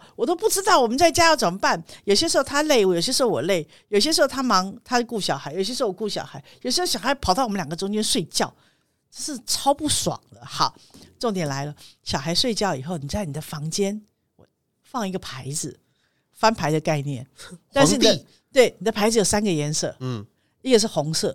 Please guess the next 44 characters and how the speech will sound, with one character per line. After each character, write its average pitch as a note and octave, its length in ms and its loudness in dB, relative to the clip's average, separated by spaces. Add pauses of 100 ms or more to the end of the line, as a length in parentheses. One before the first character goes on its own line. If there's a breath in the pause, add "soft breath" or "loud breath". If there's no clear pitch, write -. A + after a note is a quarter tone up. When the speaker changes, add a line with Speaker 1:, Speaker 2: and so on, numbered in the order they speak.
Speaker 1:
红 E3 220 -4
色 G#3 140 -2
是 G3 80 -4
说 F#3+ 80 -8 (280 soft breath)
：“对 G#3 80 0
不 F3 60 -2
起， - 100 -4
今 F#3+ 160 0
天 F#3+ 140 -6
绝 D3 160 -4
对 F#3+ 140 2
不 D#3 120 -4
行。” - 240 -4 (300)
Speaker 2:
嗯。 A2 280 -10 (560)
Speaker 1:
啊， F3+ 260 2
可 - 80 -4
能 G3+ 120 2
是 B3 120 -2
你 G3+ 40 -4
的 F3+ 80 2
月 A3 140 6
经 G3+ 160 2
来 D3 160 -2
了， D#3 100 -2
可 D#3+ 120 -4
能 D#3 80 -2
是 G3 160 -2
你 D3+ 40 -10
太 E3 180 -6
累 E3+ 180 -4
了， - 80 -20 (320)
Speaker 2:
嗯。 A2 180 -8
Speaker 1:
不 B3 80 0
行。 - 260 0 (540)
好， F3+ 240 -2 (100)
黄 G#3 360 0
色 C#4 240 4
是 F#3+ 400 -2
你 E3 80 -14
要 G3+ 120 -4
问 C4 180 2
问 A#3 100 0
看 A#3 200 -2
我 A#2+ 220 -6